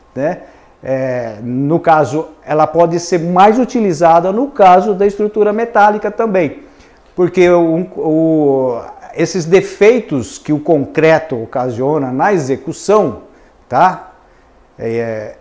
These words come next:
é, na estrutura metálica ela é muito mais é, fácil, né,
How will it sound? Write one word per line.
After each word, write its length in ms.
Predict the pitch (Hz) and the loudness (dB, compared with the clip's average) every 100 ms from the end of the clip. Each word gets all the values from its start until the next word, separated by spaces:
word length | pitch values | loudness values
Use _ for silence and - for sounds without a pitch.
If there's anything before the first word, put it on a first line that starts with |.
| _ | _
é, 400 | - 143 151 143 | -6 0 0 0
na 280 | 135 147 196 | 0 2 2
estrutura 400 | 208 202 214 196 | 2 -2 0 0
metálica 520 | 180 175 160 156 160 | 0 0 2 2 0
ela 200 | 175 170 | -2 -2
é 60 | 175 | -4
muito 420 | 165 165 170 - | -4 -6 -6 -8
mais 840 | 175 139 135 135 139 143 - - - - - | -8 -6 -4 -4 -6 -10 -18 -20 -20 -20 -14
é, 480 | 135 131 123 120 110 - _ _ _ _ _ | -8 -4 -4 -6 -10 -16 _ _ _ _ _
fácil, 1000 | _ - - - 185 190 - - 277 294 294 | _ -20 -4 2 4 2 -4 -6 -4 -4 -6
né, 340 | 123 147 226 | -6 -2 -4